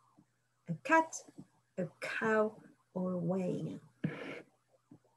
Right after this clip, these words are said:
Just guess if you don't know. You might be right.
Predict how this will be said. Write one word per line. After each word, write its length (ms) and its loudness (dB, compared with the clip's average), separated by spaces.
Just 240 6
guess 500 6
if 220 -4
you 80 0
don't 220 4
know. 200 0
You 80 -2
might 200 2
be 100 0
right. 220 4